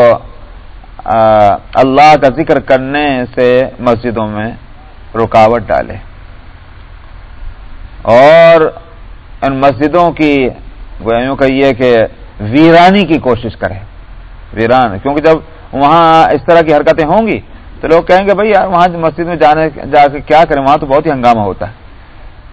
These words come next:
لوگ آنا چھوڑ دیں گے۔ تو اس کا سبب کون بنا؟ ظاہر ہے کہ وہ، وہی ایک یا دو یا چار اشخاص کہ جو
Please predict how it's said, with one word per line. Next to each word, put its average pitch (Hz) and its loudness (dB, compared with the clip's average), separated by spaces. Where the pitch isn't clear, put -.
لوگ 170 2
آنا 190 2
چھوڑ 214 0
دیں 175 -6
گے۔ 147 -14
تو - -8
اس 147 -6
کا 185 0
سبب 196 4
کون 302 2
بنا؟ 147 0
ظاہر 110 4
ہے 165 2
کہ 170 -6
وہ، 196 0
وہی 175 0
ایک 196 2
یا 196 2
دو 196 2
یا 190 4
چار 202 4
اشخاص 165 2
کہ 147 0
جو 165 4